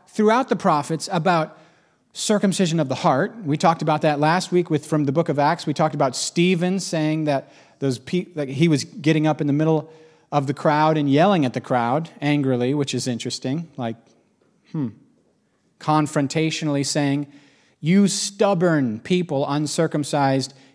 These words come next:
in heart, stiff-necked and rebellious, you're just like your fathers, always resisting the Holy Spirit." Wow, uncircumcised in heart and ears, if I remember correctly.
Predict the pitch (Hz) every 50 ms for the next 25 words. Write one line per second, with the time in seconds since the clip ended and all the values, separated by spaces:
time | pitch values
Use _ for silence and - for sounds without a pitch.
0 | _ _ - 147 139 131 127 - 147 147 156 165 175 - - - - _ _ _
1 | _ _ _ _ _ _ _ _ _ _ _ _ _ _ _ - - - - 214
2 | 208 - 190 190 196 190 - - 156 156 160 143 156 151 151 156 170 202 220 -
3 | - - - _ _ _ _ - 151 143 131 170 185 180 - 185 175 175 170 185
4 | 170 - - 170 160 156 151 156 151 131 - 180 156 156 160 160 151 135 151 139
5 | 135 151 143 - - 147 143 143 135 139 135 135 - - - 139 127 110 107 117
6 | - - _ _ _ _ _ _ _ _ _ _ _ - 226 262 165 113 - _
7 | - 143 160 185 175 - 202 190 196 170 190 175 165 156 147 160 151 143 156 170
8 | 175 180 180 139 151 160 151 151 - 170 208 240 208 139 107 98 - - - -
9 | _ - - - 131 117 120 120 127 120 113 110 - - 117 107 98 - - 90
10 | - _